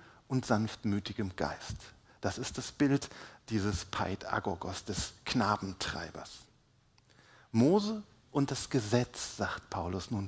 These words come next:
kommen mit dem Stock. Und Christus kommt mit Liebe und sanftmütigem Geist. Was haben nun beide Bilder des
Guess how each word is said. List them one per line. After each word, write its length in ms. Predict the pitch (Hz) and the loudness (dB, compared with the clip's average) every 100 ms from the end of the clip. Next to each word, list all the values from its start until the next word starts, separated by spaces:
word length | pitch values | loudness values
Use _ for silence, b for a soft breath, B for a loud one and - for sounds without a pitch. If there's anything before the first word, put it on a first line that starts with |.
| - | -2
kommen 460 | - 120 117 117 110 B B | 0 0 0 -2 -4 B B
mit 200 | 104 98 | -2 0
dem 160 | 95 82 | -2 -2
Stock. 720 | - - - 98 - - - - B B - | -4 -6 -4 -6 -4 -12 -12 -18 B B 0
Und 240 | 104 104 | 0 2
Christus 840 | - 190 214 - - 90 87 - B B | 2 4 6 6 4 2 -2 -6 B B
kommt 380 | - 127 120 - | 0 4 4 2
mit 160 | 101 101 110 | 0 2 2
Liebe 560 | 101 131 143 135 139 B B - | 4 4 2 0 -2 B B 2
und 220 | 113 - | 2 4
sanftmütigem 1000 | 110 92 104 - 95 92 - - 87 87 | 4 4 0 -2 0 0 -2 -4 -4 -4
Geist. 520 | - 92 - - - _ _ _ _ _ _ _ _ _ _ - B B | -6 -8 -12 -16 -18 _ _ _ _ _ _ _ _ _ _ -8 B B
Was 220 | - - | 6 6
haben 160 | 180 180 | 6 6
nun 200 | 156 131 | 6 8
beide 440 | 110 127 156 160 - B B _ | 8 8 6 2 0 B B _
Bilder 420 | 131 127 101 85 B B - | 8 8 6 2 B B 0
des 360 | 104 - - | 0 0 -4